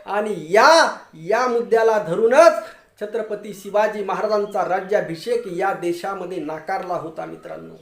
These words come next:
या सर्व एकजात उच्चवर्णीयांनी छत्रपती शिवाजी महाराजांच्या राज्याभिषेकाला विरोध केला होता.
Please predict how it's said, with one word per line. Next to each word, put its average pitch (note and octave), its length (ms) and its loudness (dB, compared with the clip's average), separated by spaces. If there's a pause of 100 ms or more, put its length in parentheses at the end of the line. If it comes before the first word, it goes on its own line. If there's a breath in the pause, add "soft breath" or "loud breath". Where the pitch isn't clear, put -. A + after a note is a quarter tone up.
(520)
या C4 320 -2
सर्व D#4+ 380 2
एकजात D4+ 1080 4
उच्चवर्णीयांनी C#4 960 0
छत्रपती C4 480 -2 (100)
शिवाजी B3 380 -2
महाराजांच्या A#3 640 -2
राज्याभिषेकाला A3 800 0
विरोध A3 460 2
केला A3+ 340 2
होता. G#3+ 600 2